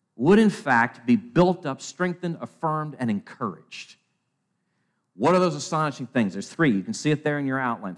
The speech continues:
First is the nature of his identity is put forward yet again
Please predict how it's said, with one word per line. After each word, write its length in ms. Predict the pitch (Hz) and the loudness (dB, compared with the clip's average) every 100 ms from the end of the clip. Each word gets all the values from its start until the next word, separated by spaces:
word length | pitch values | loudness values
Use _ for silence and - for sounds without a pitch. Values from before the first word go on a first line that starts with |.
| - | -2
First 300 | 180 - - | -2 -2 -10
is 240 | 95 85 _ _ _ | -12 -12 _ _ _
the 120 | 127 | 2
nature 640 | 117 131 202 233 - 220 | 4 4 4 2 -2 -6
of 200 | 202 143 | -2 -2
his 180 | 123 123 | 0 0
identity 760 | 117 104 87 127 131 117 90 - _ _ _ _ | 0 -2 0 4 4 4 0 -10 _ _ _ _
is 160 | 95 | -20
put 240 | - 151 - | -4 -4 0
forward 360 | 135 123 90 92 | 2 4 2 -2
yet 140 | 120 | 2
again 460 | 127 123 120 90 | 4 4 0 -2